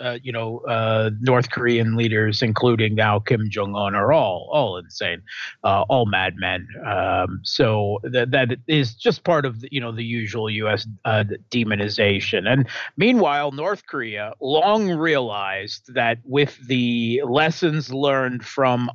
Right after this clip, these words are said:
Iraq, uh, and Libya, uh, and, uh, several similar countries, that the only guarantee of protection from U S re-, <laughs> regime change, uh, was a nuclear deterrent. And so North Korea steadfastly went about acquiring it.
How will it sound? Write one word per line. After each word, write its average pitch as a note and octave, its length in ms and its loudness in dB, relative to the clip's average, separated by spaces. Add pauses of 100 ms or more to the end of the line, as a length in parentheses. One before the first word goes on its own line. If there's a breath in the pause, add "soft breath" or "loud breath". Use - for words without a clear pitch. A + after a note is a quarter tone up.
Iraq, A#2+ 720 0 (400 loud breath)
uh, G#2+ 380 -2
and B2+ 300 2
Libya, A#2 600 0 (320 loud breath)
uh, A2+ 360 2
and, A#2 360 2
uh, A2 240 4
several C3 380 2
similar C#3+ 460 2
countries, A2+ 680 -2
that C3 180 2
the C#3+ 120 4
only B3 420 4
guarantee E3 580 -2
of C#3 180 -6
protection D3+ 640 0
from A#2 200 -8
U B2 220 0
S C#3+ 180 2
re-, D3 480 0
<laughs> D3 80 -2
regime D#3+ 520 2
change, G#2+ 500 -2 (340 loud breath)
uh, C3+ 240 4
was D3+ 560 0 (120)
a B2+ 340 -2
nuclear B2+ 420 -4
deterrent. A2 600 0
And G#2+ 260 -2
so G#2+ 220 0
North A#2 300 2
Korea A2+ 440 2
steadfastly A#2 1040 -2
went A2+ 200 0
about G#2 320 2
acquiring C#3+ 720 0
it. G#2+ 140 -12